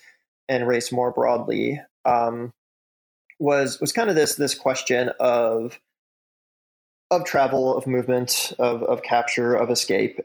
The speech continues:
as, as kind of a, kind of a heuristic and, you know, a way of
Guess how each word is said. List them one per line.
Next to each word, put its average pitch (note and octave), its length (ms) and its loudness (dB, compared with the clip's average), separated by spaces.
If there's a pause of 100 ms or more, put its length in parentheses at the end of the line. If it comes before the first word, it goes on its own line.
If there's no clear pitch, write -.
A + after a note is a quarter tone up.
as, A#2+ 260 0
as A#2 300 -2
kind A#2 200 -4
of A#2 120 -2
a, A#2 320 0 (260)
kind B2 140 -2
of A#2+ 80 0
a A#2+ 40 0
heuristic A#2+ 600 -2
and, C3 440 0 (540)
you C#3 80 0
know, B2+ 280 0 (220)
a D#3+ 120 2
way D3 400 2
of B2 520 -2